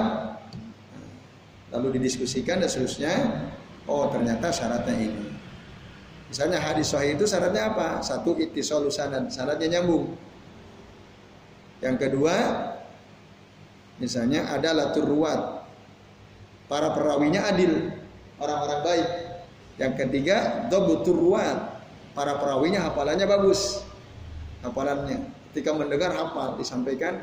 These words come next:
seperti yang dia dengar, baik secara tertulis maupun secara lisan. Kemudian yang keempat, ada musujud misalnya. Tidak ada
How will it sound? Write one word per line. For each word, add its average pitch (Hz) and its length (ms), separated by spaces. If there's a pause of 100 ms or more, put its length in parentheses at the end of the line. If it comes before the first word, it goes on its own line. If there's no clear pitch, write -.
(220)
seperti - 400
yang 139 80
dia 135 120
dengar, 143 300 (140)
baik 151 220
secara 135 240
tertulis 143 420
maupun 151 300
secara 135 180
lisan. 165 380 (1040)
Kemudian 147 480
yang 151 240
keempat, 143 880
ada 165 240
musujud 180 580
misalnya. 131 460 (580)
Tidak 160 300
ada 165 260